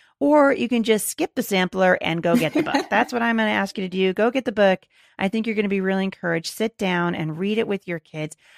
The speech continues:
Speaker 1: I noticed something, um, Asheritah, you have, um, the Names of Jesus coloring ornaments also
Speaker 2: Yeah.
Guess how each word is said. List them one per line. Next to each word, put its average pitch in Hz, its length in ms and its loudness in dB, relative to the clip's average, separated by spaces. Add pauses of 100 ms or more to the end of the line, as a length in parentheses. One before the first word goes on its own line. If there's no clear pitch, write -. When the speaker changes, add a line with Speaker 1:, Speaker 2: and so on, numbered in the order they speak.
(100)
Speaker 1:
I 240 120 2
noticed 262 380 2
something, 214 640 0
um, 185 400 -2 (140)
Asheritah, 214 380 0
you 226 160 -2
have, 190 560 -2
um, 180 420 -4 (400)
the 202 80 -2
Names 208 240 2
of 226 80 0
Jesus 196 300 -4
coloring 233 340 0
ornaments 151 460 -2
also 240 140 6
Speaker 2:
Yeah. 254 360 8